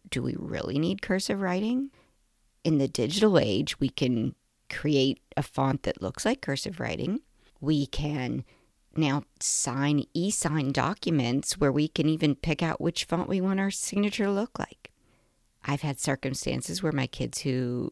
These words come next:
never learned cursive were asked to sign for their driver's license on a little screen with the stylus. It's a really hard way to make your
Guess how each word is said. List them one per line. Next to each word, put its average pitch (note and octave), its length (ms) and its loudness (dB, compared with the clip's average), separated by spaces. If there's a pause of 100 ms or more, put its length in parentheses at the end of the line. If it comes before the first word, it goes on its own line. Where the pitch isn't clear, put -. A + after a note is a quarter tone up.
never G#2 340 -4
learned - 300 -8
cursive - 560 -2 (540)
were C3+ 80 0
asked C3 280 -2
to C3 80 -2
sign A2+ 520 -2
for - 180 -4
their F3 180 -2
driver's F3+ 540 -4
license - 800 -10 (140)
on C3+ 140 -2
a D3+ 100 -2
little F3 160 0
screen F#3 600 -2 (360)
with C#3 200 -4
the D3+ 100 -4
stylus. - 800 -4 (240)
It's - 160 -6
a - 60 -6
really D#3 320 -2
hard D#3+ 240 -2
way D3+ 100 2
to D#3 80 0
make D#3 240 0
your D3 200 -4